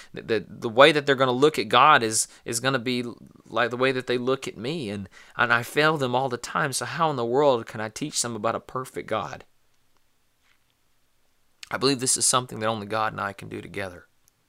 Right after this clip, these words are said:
The same is true for our salvation.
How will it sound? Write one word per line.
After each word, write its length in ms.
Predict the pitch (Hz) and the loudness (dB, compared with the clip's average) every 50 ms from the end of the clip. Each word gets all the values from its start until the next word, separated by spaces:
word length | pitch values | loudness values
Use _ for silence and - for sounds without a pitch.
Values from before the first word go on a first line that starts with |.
| _ _ _ _ _ _ _ _ _ _ _ _ _ _ _ _ _ _ _ _ | _ _ _ _ _ _ _ _ _ _ _ _ _ _ _ _ _ _ _ _
The 80 | - 120 | -2 0
same 300 | - - 151 156 151 131 | 4 6 6 6 4 2
is 100 | 123 - | -2 -4
true 240 | - - - 131 123 | -2 -2 -2 -2 -2
for 200 | - - 107 104 | -2 -4 -4 -4
our 60 | 104 | -2
salvation. 720 | - - - 98 98 87 87 87 85 82 - - - 101 | -2 -2 -2 -2 -2 -2 -4 -8 -8 -8 -12 -14 -16 -20